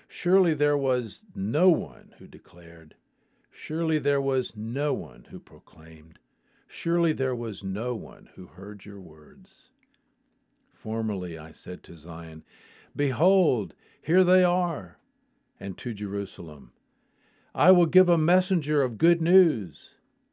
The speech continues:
But when I look, there is no one, and there is no counselor among them, who, if I ask,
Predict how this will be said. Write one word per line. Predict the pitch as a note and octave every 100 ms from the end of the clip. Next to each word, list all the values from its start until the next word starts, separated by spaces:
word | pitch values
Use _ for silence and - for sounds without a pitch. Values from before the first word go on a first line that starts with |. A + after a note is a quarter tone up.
| _ _ _ _
But | G2 F#2
when | F#2+
I | G2
look, | G2+ A#2 C#3+ - - _ _ _ _ _ _ _ _
there | C3+ D3
is | C#3
no | C3+ D3+
one, | D3 F2+ C#2+ - _ _ _ _ _ _ _ _ _ _ _ _ _ _ _ _ _ _ _ _ -
and | F#2+ F2+
there | G#2+ A2+
is | G#2+ F#2
no | A2+ B2
counselor | - A#2+ B2 - A#2 A#2+
among | A2+ F#2 D2 C#2+
them, | D2+ D2 - _ _ _ _ _ _ -
who, | G2+
if | F#2+ -
I | F2
ask, | G2+ G#2+ A2+ A2+ - _